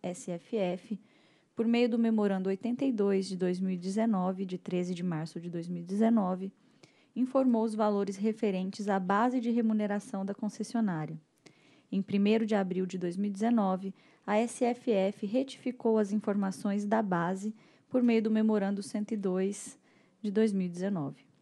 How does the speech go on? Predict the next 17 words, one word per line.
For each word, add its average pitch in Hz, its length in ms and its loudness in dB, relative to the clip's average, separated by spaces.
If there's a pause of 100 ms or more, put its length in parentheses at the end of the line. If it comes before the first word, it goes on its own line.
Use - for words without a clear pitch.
(920)
A 190 120 2
S 190 220 -2
R 208 160 4
D, 180 240 2
por 175 180 -4
meio 185 200 0
da 185 120 -2
nota 180 240 -2
técnica 170 520 -4
número 175 320 -4
zero 190 260 0
quinze 190 420 -4
de 180 120 -6
dois 170 180 -4
mil 170 140 -2
e 165 40 -6
dezenove, 190 600 0